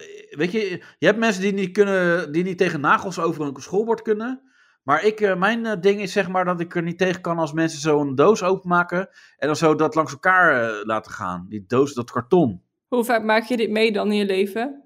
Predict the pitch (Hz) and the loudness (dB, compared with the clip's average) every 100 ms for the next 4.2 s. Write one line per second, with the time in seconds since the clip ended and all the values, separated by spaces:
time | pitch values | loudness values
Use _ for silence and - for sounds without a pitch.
0 | _ 147 151 147 202 175 135 160 170 143 | _ 0 2 4 4 4 4 2 -4 -6
1 | 147 151 127 139 139 143 196 190 135 127 | -8 -12 -6 -6 -4 -2 -4 -4 -6 -4
2 | 113 113 113 107 104 104 117 113 139 156 | -6 -8 -10 -10 -10 -12 -12 -6 -4 -4
3 | 151 196 127 175 208 175 165 139 131 107 | 2 2 4 4 4 2 0 0 0 -2
4 | 127 | -8